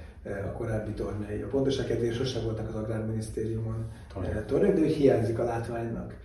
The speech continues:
Speaker 1: És akkor így a, a, nyilván megtehetném azt, szerintem nem szabad, nem, nem volt torony, nem illik. Szá-, számos okból nem lehet oda, ö,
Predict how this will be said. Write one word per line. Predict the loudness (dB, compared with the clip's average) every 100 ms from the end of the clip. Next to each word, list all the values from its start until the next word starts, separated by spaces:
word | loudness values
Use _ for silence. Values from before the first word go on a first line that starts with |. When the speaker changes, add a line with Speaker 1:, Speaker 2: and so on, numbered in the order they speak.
| -18 -16 -16 -16 -16 -16
Speaker 1:
És | -10 -6
akkor | -4 0 2
így | 4 4
a, | 4 2 0 -6 -10 -12 -12 -6
a, | 0 0 0 -4 -10 -14 -16 -14 -14 -4
nyilván | 0 2 2 4
megtehetném | 4 4 4 2 2 0 0 0
azt, | -2 -4 -8 -14 -12 0
szerintem | 2 4 2
nem | 0
szabad, | -2 -4 -4
nem, | -4 -4 -4
nem | 2 4
volt | 6
torony, | 8 6 6 2 -4
nem | -2
illik. | 0 0
Szá-, | 4 6 6 6
számos | 4 4 2
okból | 2 2
nem | 2
lehet | 0 -2
oda, | -4 -4 -8
ö, | -6